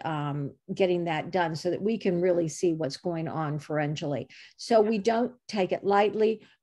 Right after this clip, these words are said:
but we do get that child safe at school in the meantime until we get more information. So look at it as, okay, we're gonna get this child as safe as we can.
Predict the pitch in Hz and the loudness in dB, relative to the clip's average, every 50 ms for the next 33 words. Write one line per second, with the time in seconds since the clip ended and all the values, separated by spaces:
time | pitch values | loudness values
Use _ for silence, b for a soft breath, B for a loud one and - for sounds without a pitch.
0 | _ - 214 180 - 196 196 196 170 156 208 214 214 202 208 190 175 - 185 170 | _ 0 0 2 4 4 4 4 4 2 0 0 0 2 0 0 0 0 0 -2
1 | - - - - 185 165 151 151 151 - - - - 214 196 180 165 160 151 - | -2 -2 -6 -4 -4 -2 -2 -4 -6 -10 -12 -2 2 4 4 6 4 2 0 -4
2 | - - - 165 180 - - - - - 294 302 254 190 170 165 160 160 165 b | -6 -6 -6 -6 -6 -6 -12 -6 -2 2 6 6 8 8 8 8 6 4 2 b
3 | b b _ _ _ - 175 175 175 170 170 165 170 170 160 160 165 - - 185 | b b _ _ _ -2 -2 0 0 -2 -2 -4 -4 -4 -4 -4 -4 -6 -6 -8
4 | - - - - - - - 170 170 165 - - 180 170 165 170 156 156 160 131 | -8 -8 -10 -12 -12 -10 -8 -6 -6 -6 -2 -2 0 0 0 -2 -2 -2 -4 -4
5 | - - 170 180 185 185 180 160 - - 165 165 147 - 165 160 160 131 139 147 | -4 -2 -2 0 0 0 0 0 -2 -4 -6 -6 -6 -6 -6 -6 -4 -4 -4 -6
6 | 147 - - - 160 b b b b b _ - - 202 196 180 208 240 262 254 | -6 -8 -8 -10 -10 b b b b b _ -2 2 4 4 6 6 6 6 6
7 | 262 226 214 196 180 170 170 165 165 - - - 165 147 180 175 165 160 165 175 | 4 2 2 2 2 2 2 0 -2 -4 -8 -10 -6 -2 0 0 0 0 0 0
8 | 202 214 214 214 220 214 - 208 196 - 214 190 180 170 156 156 - 196 185 208 | 0 2 0 0 -2 -2 -4 -6 -6 0 2 2 2 2 0 -2 0 0 0 2
9 | 269 269 262 - 247 240 240 - 240 208 190 185 180 175 175 175 | 0 -2 -2 -2 -2 -2 -2 -2 0 0 2 2 0 0 -2 -4